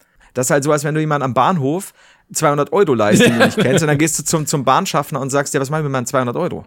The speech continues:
Speaker 2: Ja.
Speaker 1: So, ja, äh, schwierig. <laughs> Keine
Speaker 2: Ja.
Speaker 1: Ahnung.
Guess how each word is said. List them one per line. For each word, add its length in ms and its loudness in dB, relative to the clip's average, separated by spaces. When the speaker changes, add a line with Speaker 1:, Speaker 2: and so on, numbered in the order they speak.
Speaker 2:
Ja. 200 -8
Speaker 1:
So, 240 0
ja, 340 0
äh, 80 -6
schwierig. 640 2
<laughs> 300 -18
Keine 260 0
Speaker 2:
Ja. 120 -2
Speaker 1:
Ahnung. 260 -4